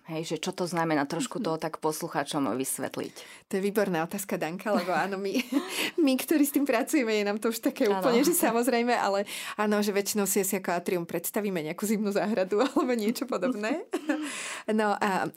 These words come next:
Speaker 2: my tento pojem, alebo teda naše zakladateľky tento pojem vyslovene prevzali z ranokresťanskej baziliky, kde atrium bola taká tá vstupná časť,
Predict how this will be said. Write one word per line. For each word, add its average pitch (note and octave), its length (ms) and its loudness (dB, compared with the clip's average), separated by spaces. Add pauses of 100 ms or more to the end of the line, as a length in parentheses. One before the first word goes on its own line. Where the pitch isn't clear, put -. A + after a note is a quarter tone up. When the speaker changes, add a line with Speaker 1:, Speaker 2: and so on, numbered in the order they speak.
Speaker 2:
my A3 340 2
tento C#4+ 240 2
pojem, G3 360 2
alebo F#3 240 0
teda F#3+ 200 -2
naše G3+ 280 0
zakladateľky F#3+ 600 0
tento G3+ 240 -2
pojem G#3 320 0
vyslovene G#3 460 0
prevzali F#3 540 -2
z F3+ 180 -2
ranokresťanskej F#3+ 800 -2
baziliky, F3+ 560 -2 (420)
kde F#3+ 140 -2
atrium G#3 480 0
bola F#3 220 -2
taká F#3+ 180 -8
tá G3 160 -6
vstupná G3 640 -4
časť, G3 500 -4